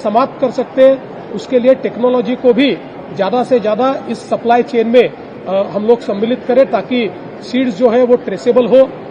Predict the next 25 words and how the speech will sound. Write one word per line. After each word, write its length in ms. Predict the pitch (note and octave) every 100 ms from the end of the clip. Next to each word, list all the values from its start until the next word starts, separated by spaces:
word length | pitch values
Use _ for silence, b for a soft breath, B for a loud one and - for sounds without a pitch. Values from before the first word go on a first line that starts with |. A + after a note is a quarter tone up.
| - - - -
हमारे 500 | G#3 A#3 B3+ C4+ -
सीड्स 340 | - A#3 A#3+ G3
की 140 | C#4
कीमत 360 | - A#3+ C4+ C#4+
कम 120 | D4 B3
हो 260 | G#3 F3 - - - -
और 180 | G3+ B3
उसकी 280 | B3+ - C4
उत्पादकता 600 | G#3 - B3 B3 - C4
बढ़े, 260 | A#3+ C4 C4+
इस 280 | B3 F#3+
ओर 120 | A#3 A#3+
भी 140 | B3+
ध्यान 260 | F#3 A3+ A#3
दिया 180 | B3
जाए। 260 | A3+ B3 C4 - - - G3+
ऐसी 200 | G3 C#4+
कई 260 | - D#4
चीज़ें 680 | - D4 G#3+ D#3+ - - -
हमने 240 | G3 A#3+
यहाँ 160 | A3+ A3+
पर 160 | B3
कही 240 | A#3+ A#3 A#3
है 160 | C4 D4 - - - G3+
और 400 | C4+ B3 -